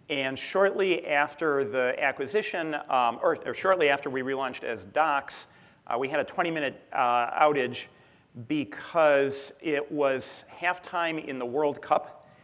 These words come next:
and Brazil was playing. And everyone in Brazil at halftime rushed to their computer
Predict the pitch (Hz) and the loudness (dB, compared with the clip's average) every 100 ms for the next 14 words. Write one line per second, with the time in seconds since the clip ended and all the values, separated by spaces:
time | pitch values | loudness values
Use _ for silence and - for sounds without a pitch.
0 | _ - 127 117 120 127 107 165 165 147 | _ -12 -10 -10 -8 -8 0 2 2 0
1 | - - 113 104 185 - _ _ _ _ | -4 -8 -6 -6 -8 -14 _ _ _ _
2 | _ _ _ _ - 160 147 143 139 139 | _ _ _ _ -6 -2 0 0 0 -6
3 | - _ 170 175 185 175 156 156 120 143 | -12 _ 0 2 2 2 0 -2 0 2
4 | 143 143 - - _ _ - 147 135 139 | 2 0 -4 -18 _ _ 0 0 2 -2
5 | - 139 131 147 151 151 131 147 147 214 | 0 -4 2 2 2 -4 -4 -6 -4 2
6 | 202 190 | 4 4